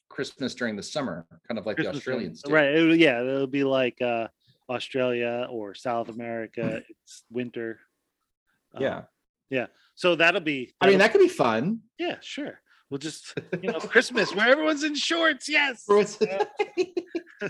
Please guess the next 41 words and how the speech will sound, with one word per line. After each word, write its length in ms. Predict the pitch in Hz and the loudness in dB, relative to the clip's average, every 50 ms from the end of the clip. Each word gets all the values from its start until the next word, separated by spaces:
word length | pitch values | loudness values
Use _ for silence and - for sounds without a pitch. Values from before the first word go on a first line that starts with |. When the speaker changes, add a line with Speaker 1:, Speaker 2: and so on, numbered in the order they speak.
| - - - | -8 -8 -4
Speaker 1:
We'll 100 | - 147 156 | 0 2 2
all 80 | 156 | 2
start 220 | 151 - 180 165 165 | 4 4 2 2 2
talking 480 | - - 127 127 127 - 147 143 139 | 0 -2 -2 -2 -2 -2 -6 -4 -4
with 140 | 143 139 - | -4 -2 -2
Australian 440 | 123 113 - - 135 127 127 123 110 | -4 -6 -6 -4 -4 -4 -2 -2 -4
accents 500 | 110 113 117 - 139 131 135 - - - | -4 -6 -6 -6 -8 -8 -8 -10 -10 -10
and, 200 | 117 104 101 98 113 | -10 -10 -8 -8 -6
you 80 | 117 117 | -2 0
Speaker 2:
That 120 | 180 165 | 0 0
Speaker 1:
know. 40 | 170 | 0
Speaker 2:
would 80 | 160 139 | -2 -6
be 80 | 143 123 | -8 -10
good. 180 | 120 113 123 | -10 -8 -4
And 180 | 160 175 180 196 | -2 0 6 8
then, 180 | 202 208 202 | 8 8 8
ob-, 220 | 202 190 180 170 202 - | 6 4 2 2 0 -2
obviously, 760 | 156 160 180 202 202 240 208 170 - - 156 160 156 151 147 | 0 2 2 2 2 2 2 0 2 4 6 6 8 8 8
Speaker 1:
Throw 140 | 180 208 220 | 8 8 8
it 20 | |
Speaker 2:
the 80 | 226 220 | 8 8
Speaker 1:
on 60 | 220 | 8
the 80 | 220 - | 6 6
Speaker 2:
most 240 | 220 214 240 285 311 | 8 8 8 8 8
important 280 | 247 226 131 113 113 - | 6 4 2 2 0 -4
Speaker 1:
babby. 40 | - - | -8 -6
Speaker 2:
thing, 220 | 131 120 123 127 - _ - - - - - _ | -4 -4 -4 -6 -10 _ -20 -20 -20 -20 -8 _
the 80 | 156 175 | 0 2
most 240 | 180 196 202 190 190 | 4 4 4 4 2
important 480 | 185 156 - 202 277 294 240 190 156 | -2 2 4 4 4 4 2 -2 -2
thing 260 | - 170 160 151 147 160 | 0 2 2 2 0 0
is 300 | 160 160 151 147 139 131 | 0 0 0 0 0 2
that 320 | 147 156 151 151 151 156 - - | 4 6 6 6 4 2 0 0
our, 560 | 160 147 143 143 139 135 135 135 131 127 135 | 2 4 4 4 4 4 4 2 2 2 0
uh, 400 | 147 143 139 127 123 123 120 117 - - - | 0 -2 0 0 0 0 0 -2 -4 -6 -2
toilets 340 | - 226 220 185 151 - - | 0 0 2 2 0 -2 -4
will 100 | 131 123 | -8 -8
go 260 | 117 117 120 113 110 | -4 -4 -4 -2 -2
the 100 | 107 110 | -4 -4
other 180 | 104 101 95 95 | -6 -6 -8 -12
way. 140 | - - | -14 -16